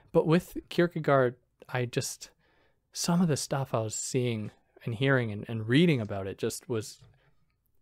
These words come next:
you have to talk about Christianity to talk about Kierkegaard, at least with these two texts. And yeah,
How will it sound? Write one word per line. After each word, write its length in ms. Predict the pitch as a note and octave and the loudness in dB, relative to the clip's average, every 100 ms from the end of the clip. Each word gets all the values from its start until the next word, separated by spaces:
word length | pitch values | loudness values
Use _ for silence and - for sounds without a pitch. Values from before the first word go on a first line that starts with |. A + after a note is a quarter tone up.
| _ | _
you 140 | C3+ | -2
have 240 | C3 F3 E3+ | 2 2 2
to 80 | C#3+ | -2
talk 200 | C3 A#2 | -2 0
about 260 | A2 G2+ - _ | -2 -2 -6 _
Christianity 840 | - - A#2+ G#2 G#2 G2+ F2+ - _ | -4 -4 -4 -6 -8 -8 -10 -12 _
to 100 | - | -16
talk 260 | - A#2+ A2+ | -4 -4 -2
about 160 | A2 | -10
Kierkegaard, 640 | - A#2 - - G#2 A2+ - | -8 -10 -10 -12 -10 -10 -4
at 40 | |
least 240 | C3 B2 C3 | -2 -2 -4
with 120 | - | -4
these 180 | A2+ - | -6 -6
two 160 | A2 | -8
texts. 680 | - A2 - - - - - _ - _ _ _ _ _ - | -6 -8 -10 -16 -16 -20 -20 _ -20 _ _ _ _ _ 0
And 80 | G3+ | 2
yeah, 160 | D#3 | 2